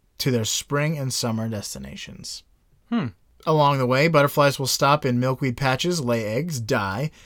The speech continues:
Speaker 1: and then caterpillars hatch, gorge on milkweed for several ti-, uh, of several times their body weight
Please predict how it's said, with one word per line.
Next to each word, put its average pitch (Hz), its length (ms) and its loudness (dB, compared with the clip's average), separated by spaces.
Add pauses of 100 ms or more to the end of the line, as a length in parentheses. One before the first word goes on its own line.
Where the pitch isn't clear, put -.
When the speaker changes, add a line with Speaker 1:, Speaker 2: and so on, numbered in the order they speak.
(180)
Speaker 1:
and 143 200 0
then 160 180 2
caterpillars 135 600 2
hatch, 110 480 -2 (300)
gorge 135 300 2
on 143 200 2
milkweed 131 480 -2
for 127 120 -4
several 127 360 -2
ti-, 139 140 -6 (400)
uh, 143 260 -2 (420)
of 143 200 2
several 143 320 4
times 135 280 0
their 131 120 2
body 120 300 2
weight 131 260 0